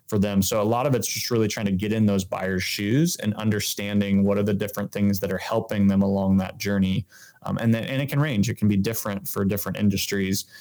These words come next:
but I'd say that's your first kind of thing is to really, and honestly, the biggest benefit is to, or the, uh, best way to do that is to talk to your sales team if you have one, or talk to your salespeople, 'cause most of the time they have all of those answers.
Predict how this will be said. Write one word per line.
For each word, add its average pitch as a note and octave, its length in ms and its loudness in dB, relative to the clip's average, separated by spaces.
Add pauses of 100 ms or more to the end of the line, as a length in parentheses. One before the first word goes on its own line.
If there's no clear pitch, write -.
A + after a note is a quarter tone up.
(180)
but A2 100 -2
I'd A2 120 -2
say A#2 120 0
that's G#2+ 260 -2
your G2+ 100 0
first C3 540 0
kind A2+ 160 -4
of G#2 80 -4
thing A2 200 -2
is G2 160 -2
to G#2 120 -2
really, A2 460 2 (340)
and A2+ 200 -2
honestly, C#3+ 600 0
the B2 100 -2
biggest A2+ 480 -2
benefit A#2 460 -2
is G2+ 200 0
to, A2 220 -2
or G#2+ 140 0
the, G2+ 260 2
uh, F#2+ 160 -4
best A2+ 320 -4
way A2+ 100 2
to G2+ 80 2
do G2+ 240 0
that C3 300 -2
is G#2 220 0
to G2 100 -6
talk - 260 -6
to F#2+ 80 -4
your F#2 80 -2
sales G2+ 380 -2
team A#2+ 240 2
if A#2 100 -2
you A#2+ 100 0
have A#2+ 180 -2
one, B2 180 0
or G2+ 60 0
talk G2+ 220 -8
to G2+ 80 -8
your F#2+ 60 -2
salespeople, B2+ 580 -2 (220)
'cause A2 180 0
most A#2 400 4
of C#3 120 2
the C#3+ 80 2
time A#2 320 0
they G#2+ 100 2
have G#2+ 260 -4
all G#2 180 2
of G2 80 0
those G2 200 2
answers. - 480 -4